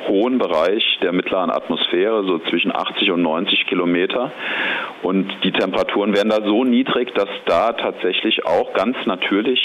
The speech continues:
die höchsten Eiswolken in der Erdatmosphäre entstehen können. Wir nennen die auch polare Mesosphärenwolken. Also Mesosphäre ist die Höhe, diese Höhenschicht in der Atmosphäre. Das ist aber nichts anderes als Eiswolken.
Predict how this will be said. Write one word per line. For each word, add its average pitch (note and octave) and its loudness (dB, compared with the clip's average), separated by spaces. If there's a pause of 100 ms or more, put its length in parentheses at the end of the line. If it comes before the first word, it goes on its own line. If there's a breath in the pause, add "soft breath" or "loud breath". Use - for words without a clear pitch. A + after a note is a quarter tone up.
(160)
die F#2 2
höchsten A#2+ 0
Eiswolken D2 -2
in D2 0
der C2+ 2
Erdatmosphäre C#2+ 0
entstehen C2+ 0
können. C#2+ -2
Wir D#2 0
nennen F2 2
die G2 2
auch D#2+ 0
polare F2+ 2
Mesosphärenwolken. G2+ 0 (440 loud breath)
Also D2+ -4
Mesosphäre D2+ 0
ist D2 -4
die D2 2 (520 loud breath)
Höhe, F#2+ 2 (100)
diese E2+ 0
Höhenschicht A#2 2
in G2+ 0
der F#2+ 2
Atmosphäre. G2 0 (580)
Das F2 0
ist - 0
aber G2+ 2
nichts A2 -2
anderes G#2+ 0
als - 0 (100)
Eiswolken. C#2 -2